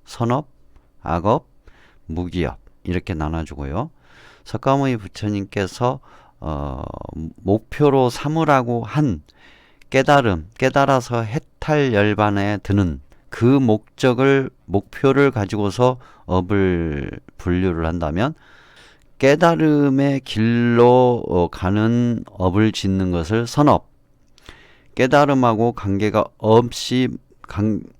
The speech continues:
없고 또 멀-, 오히려 깨달음하고 멀어지는 것을 불선업, 그리고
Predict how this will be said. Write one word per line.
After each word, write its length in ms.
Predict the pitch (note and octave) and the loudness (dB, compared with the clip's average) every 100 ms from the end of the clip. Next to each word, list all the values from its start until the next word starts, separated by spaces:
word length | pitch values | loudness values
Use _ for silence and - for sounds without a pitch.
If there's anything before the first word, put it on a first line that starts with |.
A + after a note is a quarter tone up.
| _ _ _ - | _ _ _ -8
없고 600 | G2+ A2+ - - A2+ A#2 | -2 -2 -2 2 2 2
또 140 | A#2 | 0
멀-, 280 | G2 G#2+ A#2+ | 2 4 4
오히려 380 | F2 A2 B2 A#2+ | 2 2 4 2
깨달음하고 640 | G#2+ A#2+ C3 A#2 G#2+ G2+ G2+ | 0 0 2 2 0 -2 -2
멀어지는 600 | G2 G2+ A#2 A#2 A#2 G#2+ | 0 2 4 4 2 0
것을 320 | G#2 G2 C#3+ | -2 -2 -4
불선업, 720 | D3 - G#2+ - A2 F#2 - _ _ _ _ _ _ _ | -2 0 0 0 -2 -2 -4 _ _ _ _ _ _ _
그리고 540 | - E2+ E2+ A#2+ E3 | -8 -6 0 0 0